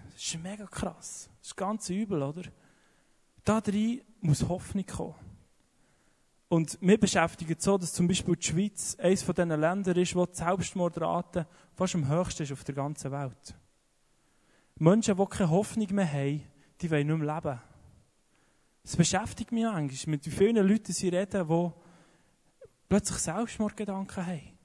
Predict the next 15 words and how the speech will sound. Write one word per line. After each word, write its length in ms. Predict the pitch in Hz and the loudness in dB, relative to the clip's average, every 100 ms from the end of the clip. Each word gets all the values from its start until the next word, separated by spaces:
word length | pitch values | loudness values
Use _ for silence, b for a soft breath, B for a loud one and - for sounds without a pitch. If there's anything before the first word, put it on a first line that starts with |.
| - | -6
Das 160 | 208 | -4
ist 60 | 196 | -2
eine 100 | 143 | -2
Hoffnungslosigkeit. 1200 | 196 - 220 - 185 170 175 - - 165 _ - _ _ _ _ _ _ _ _ _ _ _ | -2 -2 -6 -4 -4 -4 -8 -14 -14 -16 _ -20 _ _ _ _ _ _ _ _ _ _ _
Und 160 | 175 175 | 2 4
in 100 | 180 | 2
das 200 | 262 - | 2 4
hinein 380 | 240 254 262 220 - _ _ _ - | 2 2 0 -2 -12 _ _ _ -6
kommt 420 | - 170 - - | -2 0 2 0
Hoffnung. 460 | 180 - - 175 - - - _ _ _ _ _ _ _ | 0 -4 -4 -4 -6 -14 -20 _ _ _ _ _ _ _
Hoffnung 560 | - 214 254 - 240 240 - | 4 4 4 2 2 2 2
auf 200 | 180 202 | 0 2
eine 200 | 185 180 - | 2 0 -2
bessere 480 | 208 226 - 220 | -2 0 -2 -2
Zukunft. 920 | - 202 220 - 202 147 120 - - | -4 -6 -6 -4 -4 -4 -6 -12 -18